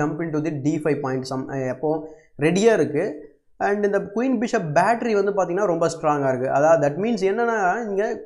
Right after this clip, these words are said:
குயினை நவுத்தவே முடியாது இல்லையா? So அது மாதிரி ஒரு சிட்யுவேஷன்ல நம்ம ஏன் வந்து இன்னொரு பீஸை டெவலப் பண்ணக்கூடாதுன்னு நினைக்கிறாரு. அதுதான் சிம்பிளான ஐடியா இந்த இடத்துல.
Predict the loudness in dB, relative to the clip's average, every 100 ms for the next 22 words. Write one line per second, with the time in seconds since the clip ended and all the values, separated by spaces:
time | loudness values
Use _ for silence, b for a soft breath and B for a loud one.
0 | -2 0 0 2 0 2 2 2 0 0
1 | 2 2 2 2 0 -4 b b b -4
2 | 0 2 2 2 2 0 -2 -2 2 2
3 | 2 -2 -2 -2 -2 -2 -2 -2 -2 -2
4 | -4 -4 -4 0 2 4 2 0 0 0
5 | 2 2 2 0 -2 0 0 0 -2 -2
6 | -4 -2 -2 0 0 2 2 0 -4 -4